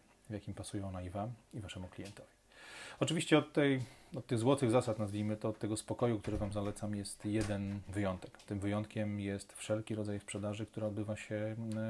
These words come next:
e, losowo, to znaczy, kiedy klient wchodzi do waszego punktu sprzedaży, wybiera towar w momencie, w którym wszedł, kupuje go, płaci za niego i wychodzi. Tam oczywiście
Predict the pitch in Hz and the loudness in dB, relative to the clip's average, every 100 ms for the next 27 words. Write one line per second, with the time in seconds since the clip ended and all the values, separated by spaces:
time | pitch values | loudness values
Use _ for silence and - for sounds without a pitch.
0 | 113 113 117 - 143 98 95 95 - - | -2 -2 0 4 4 4 -2 -8 -10 -8
1 | 101 104 107 107 - - 110 113 110 107 | -6 -4 -2 -2 -2 -2 0 0 -2 -2
2 | 104 107 110 107 107 - 98 98 120 - | -4 -4 -6 -8 -10 -6 -4 -2 -4 -10
3 | - - - - - 107 98 113 113 110 | -20 -18 -16 -16 -10 -6 0 4 4 4
4 | 104 101 101 98 101 107 - - 104 98 | 2 0 -2 -2 0 0 -2 -6 -4 -4
5 | - - 101 120 - - 120 123 - 104 | -4 -4 -2 -4 -10 -14 -8 -8 -8 -2
6 | 113 104 107 107 98 95 98 98 101 104 | 2 2 0 -2 -2 -2 -4 -4 -2 0
7 | 107 - 95 - - - 107 107 101 95 | 0 -2 -4 -6 -18 -4 -2 0 -4 -8
8 | 95 - | -8 -10